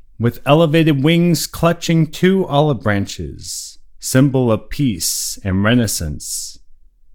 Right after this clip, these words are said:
On the reverse side was an open book with the names of the four officers. Above the left side of the book, a cross is shown, and above the right side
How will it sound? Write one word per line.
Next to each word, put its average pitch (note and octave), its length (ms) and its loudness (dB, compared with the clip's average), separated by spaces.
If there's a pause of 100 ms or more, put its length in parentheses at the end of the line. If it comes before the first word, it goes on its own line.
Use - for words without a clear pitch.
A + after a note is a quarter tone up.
(560)
On A#2 120 4
the A#2 60 6
reverse B2 480 4
side B2 320 2
was B2 200 2
an C#3 100 2
open D3 340 2
book D3+ 340 0
with B2+ 140 -2
the A#2+ 60 -4
names C#3+ 580 2
of B2+ 100 -2
the B2 120 0
four D#3 360 0
officers. - 1120 -6 (960)
Above D3 360 6
the D3+ 100 6
left D#3+ 260 6
side C#3+ 380 2
of C3+ 100 4
the C3+ 80 4
book, - 640 0 (320)
a A2+ 100 2
cross D3 540 2
is C#3+ 100 0
shown, E2 720 -2 (640)
and B2+ 80 4
above C#3+ 300 6
the D#3+ 100 4
right F3 300 6
side C#3+ 600 2